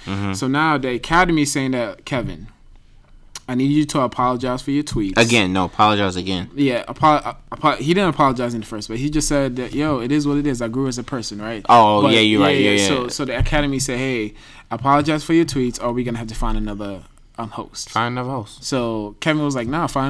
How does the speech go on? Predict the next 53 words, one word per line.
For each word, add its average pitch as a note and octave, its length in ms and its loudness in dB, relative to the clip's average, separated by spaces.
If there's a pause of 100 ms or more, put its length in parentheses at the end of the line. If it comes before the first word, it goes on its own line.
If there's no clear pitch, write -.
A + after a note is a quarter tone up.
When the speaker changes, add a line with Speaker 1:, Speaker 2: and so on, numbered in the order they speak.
Speaker 2:
another C#3 180 -2
host. C3 180 -4
I'm A#2+ 100 -4
not. C3+ 240 -2 (280)
I'm A#2+ 160 0
a A#2 40 0
different C3 300 -2
person. C#3 320 -2
I A#2+ 120 -2
grew B2+ 460 -2
than A#2+ 440 -4
what A#2+ 200 -4
I A#2+ 100 0
was, A#2 460 -4
um, - 40 -10 (100)
Speaker 1:
Mm-hmm. G#2+ 380 -2
Speaker 2:
seven, B2 320 -6
eight A2 200 -2
years A2 280 -4
ago. G#2+ 340 -8
Speaker 1:
Mm-hmm. F#2+ 380 -6
Speaker 2:
I'm A#2 60 -6
a A#2+ 40 -6
totally C#3 280 -2
different C3 280 -4
person C3 320 -6
now. A#2 480 -4
I'm, A#2 200 -8
I'm A#2+ 220 -6
a, A2 300 -6
um, G#2+ 380 -10 (220)
I'm A#2 220 -8
in A2+ 100 -6
a G#2+ 60 -8
totally C3 280 -4
different A#2+ 220 -6
space. B2+ 300 -6
I A2+ 60 -4
have A2+ 120 -10
a G#2+ 100 -16 (120)
family, C#3+ 380 0
X A2+ 160 -10
Y A#2+ 120 -4
Z. C3 280 -4
I'm A#2 160 -6
acceptable A#2 540 -6
to A#2 100 -8
those A2+ 240 -6
things, A#2+ 220 -6
whatever A2 220 -6
the G#2 80 -10
case G2+ 280 -8
is." D#2 200 -12